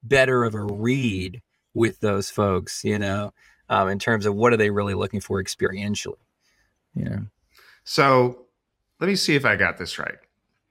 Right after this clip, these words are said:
Speaker 2: Five college friends start a company just before a pandemic hits.
Speaker 1: Mm-hmm.
Speaker 2: Hit the ground running. Don't lean back, but lean in and,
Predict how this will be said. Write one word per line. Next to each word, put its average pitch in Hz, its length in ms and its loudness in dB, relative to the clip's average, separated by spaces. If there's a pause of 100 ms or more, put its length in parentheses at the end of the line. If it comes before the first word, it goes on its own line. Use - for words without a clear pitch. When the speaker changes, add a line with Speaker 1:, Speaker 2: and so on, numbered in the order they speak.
(840)
Speaker 2:
Five 156 460 4
college 139 420 0
friends 90 640 -2 (300)
start 131 420 4
a 131 40 2
company 110 800 -2 (200)
just 120 420 0
before 107 600 0
a 95 60 -4
pandemic 90 680 -2
hits. - 520 -8 (680)
Speaker 1:
Mm-hmm. 104 160 -6 (920)
Speaker 2:
Hit 151 240 0
the 156 60 2
ground 131 460 4
running. 98 480 0 (720)
Don't 139 340 2
lean 127 340 2
back, 104 360 2
but 98 180 -4
lean 113 340 2
in 104 440 -2 (180)
and, 95 300 2